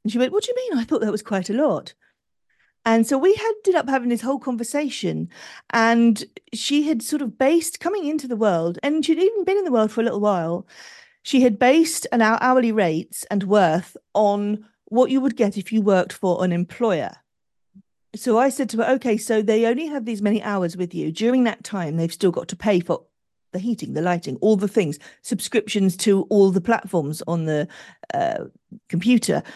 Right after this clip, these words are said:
everything that they need to do." I said, "And the taxes, if they're gonna have a decent amount." I said, "So maybe you find somebody who just needs to earn a bit of, you know, what we used to call in the olden days, a pin money or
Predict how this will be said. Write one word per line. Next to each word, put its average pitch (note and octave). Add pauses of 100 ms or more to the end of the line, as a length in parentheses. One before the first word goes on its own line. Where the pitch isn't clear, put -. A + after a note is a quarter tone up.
(140)
everything A3
that -
they F#3
need F3
to -
do." F3 (800)
I G3+
said, G#3+
"And A3+
the A3
taxes, - (260)
if G3+
they're F#3
gonna F3+
have F3+
a F3
decent E3+
amount." E3
I G3
said, G3+
"So A#3+
maybe F#4+
you G#4+
find F4+
somebody B3
who G#3+
just G#3
needs G#3
to G3
earn F#3
a F3
bit F3+
of, E3+
you G3+
know, E3
what E3
we F#3
used F3
to -
call F3
in E3
the E3+
olden E3+
days, E3
a F3
pin A#3+
money D#3+
or D#3